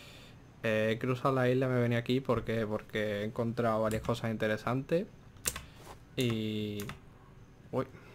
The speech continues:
bueno. Antes que nada, pues aquí tengo la leona, la tengo ya a nivel treinta y nueve, ha so-, vamos, ha sobrevivido, está hecho una campeona, la verdad.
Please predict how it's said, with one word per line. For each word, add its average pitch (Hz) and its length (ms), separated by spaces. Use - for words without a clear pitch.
bueno. - 160
Antes 120 260
que 120 140
nada, 131 380
pues 110 680
aquí 110 180
tengo 117 220
la 110 140
leona, 107 380
la 147 120
tengo 113 200
ya 110 80
a - 20
nivel 110 340
treinta 110 580
y 107 100
nueve, 110 500
ha 139 100
so-, - 180
vamos, 110 260
ha - 40
sobrevivido, 110 680
está 120 200
hecho 117 180
una 113 100
campeona, 107 520
la 120 80
verdad. 110 340